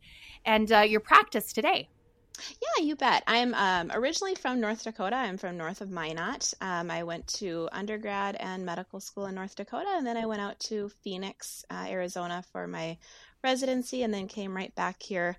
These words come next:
Speaker 2: to the Fargo area, and I've been with Sanford ever since. Um, I'm in my tenth year with Sanford. Um, I've always just done O B gyn, and I love it. Um, and I am married to a spectacular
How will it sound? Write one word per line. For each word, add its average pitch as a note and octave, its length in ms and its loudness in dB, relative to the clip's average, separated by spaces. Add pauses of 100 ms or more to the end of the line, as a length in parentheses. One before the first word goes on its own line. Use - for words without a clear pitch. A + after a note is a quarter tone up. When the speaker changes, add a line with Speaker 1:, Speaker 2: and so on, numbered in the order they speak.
(480)
Speaker 2:
to - 40 -18
the G#3 100 0
Fargo F#3 340 2
area, F#3+ 360 0
and C4+ 100 0
I've F#3+ 140 -2
been F3 180 -4
with E3+ 120 -8
Sanford F3+ 500 -6
ever E3 220 -4
since. - 600 -8
Um, E3 280 -6
I'm E3 260 -8 (160)
in F#3 100 -6
my F3 200 -6
tenth G#3+ 380 -6
year G3+ 220 -4
with A3 120 -8
Sanford. A3 500 -6 (680)
Um, F#3+ 480 2
I've F3+ 260 2 (100)
always G3+ 720 0 (120)
just - 360 -6
done F#3+ 340 0
O F#3+ 140 -4
B G#3 180 -4
gyn, G3 480 -2
and F3 200 -8
I E3 160 -6
love E3 320 -2
it. - 320 -2 (460)
Um, F3+ 540 4
and F#3 220 -2
I F3+ 180 -2
am F3+ 220 -4 (200)
married F3+ 500 -2
to - 260 -2
a E3 260 2 (100)
spectacular F#3 1120 -4